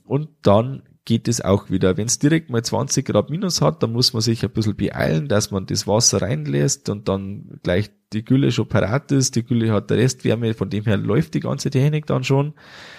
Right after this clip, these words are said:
Da muss man aber schauen, dass man wirklich do-, direkt im Anschluss wieder entwässert, weil sonst funktioniert es das nächste Mal nicht. Aber sonst, äh, allen in allem ist es recht zuverlässig, das System. Da sind wir sehr zufrieden. Das schaltet sich eben selbstständig ab.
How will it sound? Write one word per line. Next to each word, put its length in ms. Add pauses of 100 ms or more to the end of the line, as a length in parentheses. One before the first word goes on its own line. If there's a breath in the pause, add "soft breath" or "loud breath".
(180 loud breath)
Da 100
muss 280
man 120
aber 240
schauen, 300
dass 120
man 120
wirklich 380
do-, 280
direkt 420
im 120
Anschluss 440
wieder 200
entwässert, 560
weil 100
sonst 380
funktioniert 440
es 60
das 140
nächste 320
Mal 200
nicht. 380 (1200 loud breath)
Aber 220
sonst, 540
äh, 340
allen 260
in 100
allem 320
ist 200
es 320
recht 380
zuverlässig, 640
das 200
System. 540
Da 140
sind 220
wir 100
sehr 220
zufrieden. 680
Das 380
schaltet 400
sich 220
eben 280
selbstständig 680
ab. 300